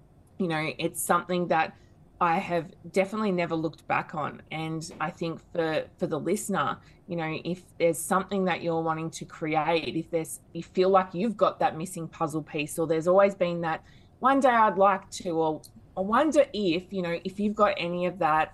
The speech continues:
my gosh, my biggest advice would just be chase that, you know, go after that, take those steps. You just never know where it will land you.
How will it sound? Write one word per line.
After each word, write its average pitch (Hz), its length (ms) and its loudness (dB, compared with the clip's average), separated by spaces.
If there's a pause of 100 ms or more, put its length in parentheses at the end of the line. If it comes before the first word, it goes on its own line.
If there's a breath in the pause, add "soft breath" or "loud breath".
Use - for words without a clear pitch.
(160)
my 170 500 -2
gosh, - 480 -2
my 165 500 0 (220)
biggest 185 320 0
advice 156 400 2
would 156 100 -6
just - 260 -14
be 165 100 -6
chase 139 500 -6
that, - 320 -6
you 156 80 -12
know, 147 100 -8
go 165 320 6
after 160 380 2
that, 156 320 0 (280 loud breath)
take 170 300 -4
those 185 260 2
steps. - 640 -6
You 170 140 -8
just 180 400 0
never 185 300 0
know 156 300 -2
where 151 180 2
it 151 240 -6
will 151 140 -6
land 147 380 -4
you. 202 220 -2